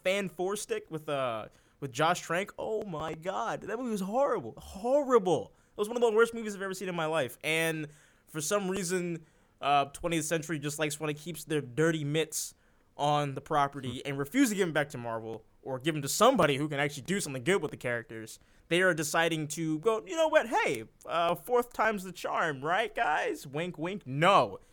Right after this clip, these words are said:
Speaker 1: stop it. But anyway, they're still gonna go ahead and do it,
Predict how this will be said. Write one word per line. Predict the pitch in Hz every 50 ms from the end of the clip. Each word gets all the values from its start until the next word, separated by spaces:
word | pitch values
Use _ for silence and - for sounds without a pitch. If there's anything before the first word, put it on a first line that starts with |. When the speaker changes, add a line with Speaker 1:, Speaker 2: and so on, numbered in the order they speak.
| _
Speaker 1:
stop | - - - - - - 196 190 180 - -
it. | 98 - - - - - -
But | 170 190
anyway, | 277 339 311 247 202 170 156 160 160 - - -
they're | - 165
still | 160 - - 294 339 349
gonna | 247 214 262 247 226
go | 185 170 220 220
ahead | 214 214 214
and | 175 160 147
do | 175 165 165
it, | 165 165 -